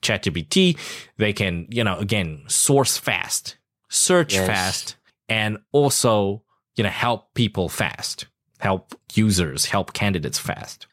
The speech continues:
Speaker 2: But sometimes I th-, I think, uh, working life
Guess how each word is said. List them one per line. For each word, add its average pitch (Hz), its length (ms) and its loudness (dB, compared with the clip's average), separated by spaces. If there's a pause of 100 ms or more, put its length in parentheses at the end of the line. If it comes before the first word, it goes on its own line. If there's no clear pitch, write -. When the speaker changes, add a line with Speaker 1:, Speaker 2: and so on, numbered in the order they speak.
(160)
Speaker 2:
But 120 200 2
sometimes 131 720 0
I 107 300 2
th-, - 240 -14 (160)
I 98 160 -2
think, 127 720 2 (220)
uh, - 320 -8
working 107 520 0
life 101 540 2